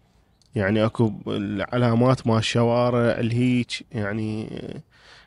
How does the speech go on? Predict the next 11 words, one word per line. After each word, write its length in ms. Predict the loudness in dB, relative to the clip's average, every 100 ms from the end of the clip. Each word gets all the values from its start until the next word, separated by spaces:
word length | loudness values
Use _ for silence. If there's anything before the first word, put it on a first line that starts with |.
| _
أكو 220 | -4 -2 0
فشي 400 | 0 0 0 -2
تحس 320 | 0 -2 0
إنه 300 | 2 2 2
أنت 200 | 0 0
مثلًا 420 | -2 -2 -2 -2
في 140 | -2
فرنسا، 500 | 2 4 4 2 0
بس 280 | 2 0 -2
بطعم 640 | -6 -10 -4 0 2 2
عربي. 480 | 2 4 4 2 -4